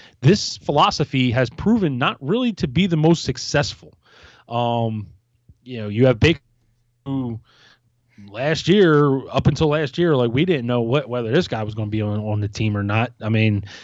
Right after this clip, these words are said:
obviously he earned himself another year, but I don't even think Baker was, like, the greatest of, of quarterbacks last year. I think he just performed, you know, he had a great running game behind him that really helped.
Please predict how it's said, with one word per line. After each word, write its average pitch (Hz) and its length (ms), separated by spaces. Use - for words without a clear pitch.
obviously 135 540
he 123 100
earned 139 260
himself 135 340
another 127 240
year, 139 320
but 120 140
I 131 40
don't 143 200
even 127 160
think 120 260
Baker 127 280
was, 117 180
like, 113 140
the 101 100
greatest 117 640
of, 107 140
of 110 240
quarterbacks 104 560
last 104 320
year. 113 240
I 110 40
think 113 240
he 117 100
just 110 220
performed, 123 540
you 123 80
know, 107 100
he 113 100
had 107 120
a 104 40
great 117 280
running 123 240
game 104 160
behind 107 340
him 104 80
that 101 140
really 107 200
helped. 117 220